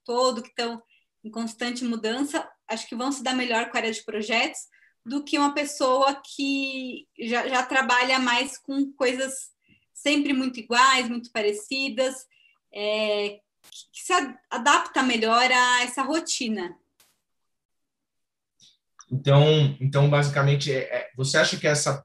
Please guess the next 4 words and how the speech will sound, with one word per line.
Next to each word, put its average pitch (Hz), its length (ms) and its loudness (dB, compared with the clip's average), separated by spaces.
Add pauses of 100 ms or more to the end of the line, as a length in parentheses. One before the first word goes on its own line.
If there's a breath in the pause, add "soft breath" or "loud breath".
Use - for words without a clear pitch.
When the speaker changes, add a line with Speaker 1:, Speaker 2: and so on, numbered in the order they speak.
(140)
Speaker 2:
essa 135 320 0
aproximação 143 1000 0
a 139 100 2
projetos 123 1040 -2